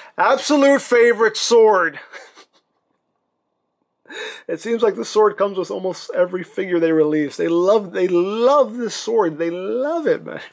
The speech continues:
<laughs> You can see it's done in a nice gunmetal gray. It is a different design, but still, it's, it's pretty much the same sword they include with almost every figure. It's their favorite sword ever!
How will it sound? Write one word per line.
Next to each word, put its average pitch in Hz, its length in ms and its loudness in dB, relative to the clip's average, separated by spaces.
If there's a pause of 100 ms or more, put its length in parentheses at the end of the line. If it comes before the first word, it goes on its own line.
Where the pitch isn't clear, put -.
(140)
<laughs> - 240 -20
You 320 440 -6
can 285 100 4
see 254 120 4
it's 208 160 4
done 196 380 2 (340)
in 190 260 2
a 175 300 2
nice 160 400 -2
gunmetal 147 500 -8
gray. 160 200 4
It 254 40 6
is 294 140 4
a 254 60 2
different 214 260 2
design, 180 540 2
but 160 140 -4
still, 202 300 4
it's, 170 220 -2
it's 180 380 -6 (240)
pretty 240 160 -2
much 226 140 0
the - 60 -16
same 208 260 2
sword 196 260 -2
they 165 100 -2
include 170 240 -6
with 156 100 -6
almost 160 300 -4
every 156 180 -4
figure. 135 380 -14 (280)
It's - 100 -20
their 147 100 -14
favorite 247 580 -2
sword 262 500 2
ever! 220 520 2